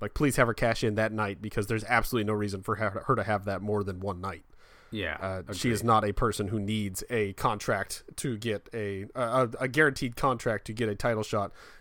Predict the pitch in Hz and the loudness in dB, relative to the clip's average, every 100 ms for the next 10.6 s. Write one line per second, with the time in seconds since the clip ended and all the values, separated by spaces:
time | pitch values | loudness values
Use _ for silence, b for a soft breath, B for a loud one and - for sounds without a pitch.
0 | B - 139 127 117 135 127 131 123 120 | B 4 6 6 4 -2 4 6 6 4
1 | 117 110 - 120 107 120 117 98 - 117 | 2 2 4 4 6 4 4 0 2 2
2 | 107 - 95 - 131 101 95 101 98 95 | 0 -4 -4 -2 -4 -2 -4 -6 -8 -8
3 | 110 - 85 - - - b b b b | -8 -8 -10 -12 -20 -20 b b b b
4 | b b - 120 101 98 151 151 - - | b b 2 4 4 4 10 10 8 4
5 | 135 127 131 127 139 123 113 120 120 113 | 6 8 10 8 8 6 6 2 2 2
6 | 113 120 120 120 113 113 113 113 110 113 | 2 0 0 2 2 0 2 2 2 0
7 | 113 110 110 110 104 104 120 113 107 113 | 0 -2 -2 -2 -2 -2 -2 -2 -2 -2
8 | 110 107 - - b b b b b - | 0 -2 -6 -12 b b b b b -4
9 | 110 107 101 98 101 - - - 143 196 | 0 0 0 -4 -10 -16 -6 4 6 6
10 | 226 220 165 147 127 | 6 8 8 6 4